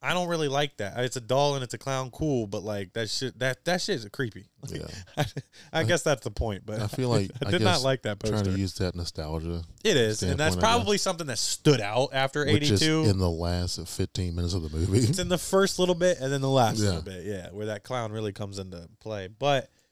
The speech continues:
Speaker 1: um, this, this part where they're, well, you know, they're kinda doing, like, this whole Insidious, uh, you know, ghost hunters, ghost, uh, hunting. Uh, also, Conjuring really comes in, especially with the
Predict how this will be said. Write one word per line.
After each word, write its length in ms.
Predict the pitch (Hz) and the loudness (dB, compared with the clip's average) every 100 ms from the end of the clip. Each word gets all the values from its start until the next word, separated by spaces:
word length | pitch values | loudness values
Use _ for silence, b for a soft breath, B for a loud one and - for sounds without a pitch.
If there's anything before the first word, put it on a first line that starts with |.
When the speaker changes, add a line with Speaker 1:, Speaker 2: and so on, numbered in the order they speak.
| _ _ - | _ _ 0
Speaker 1:
um, 300 | 147 147 131 | 4 4 4
this, 240 | 170 185 147 | 2 2 0
this 240 | 165 180 | 0 0
part 320 | - 190 185 | 2 4 6
where 120 | 156 151 | 6 6
they're, 220 | 143 131 | 6 4
well, 120 | 139 | 2
you 120 | 147 151 | 2 2
know, 80 | |
they're 100 | 131 | 0
kinda 220 | 123 151 143 | -2 -4 0
doing, 200 | 151 143 | 2 2
like, 200 | 135 - | 0 -2
this 160 | 123 | -2
whole 160 | - 127 | 0 0
Insidious, 800 | 113 110 - 120 117 110 - - | -2 -4 -6 -4 -2 -2 -2 -6
uh, 380 | - 101 92 - - - _ | -6 -8 -8 -12 -18 -20 _
you 80 | 113 | -14
know, 80 | 101 | -4
ghost 340 | 127 127 - | 0 2 0
hunters, 580 | 127 117 117 113 101 - 104 101 | -4 -4 -4 -4 -4 -10 -16 -8
ghost, 480 | 117 170 - - - - _ _ - | -6 -6 -8 -12 -18 -20 _ _ -4
uh, 340 | 120 110 101 98 - - | 0 0 -2 -6 -16 -10
hunting. 440 | - 180 117 95 107 _ _ _ _ - | -6 -6 -6 -10 -12 _ _ _ _ -8
Uh, 120 | 113 | -2
also, 300 | 127 143 135 | 2 2 0
Conjuring 600 | 110 123 127 127 120 123 | -4 -4 -4 -4 -6 -6
really 220 | 123 120 123 | -6 -6 -4
comes 300 | 131 123 117 | -4 -4 -2
in, 200 | 123 123 | -2 -4
especially 440 | 113 - 110 104 | -8 -6 -6 -6
with 160 | 104 - | -8 -8
the 320 | 95 92 92 | -8 -10 -12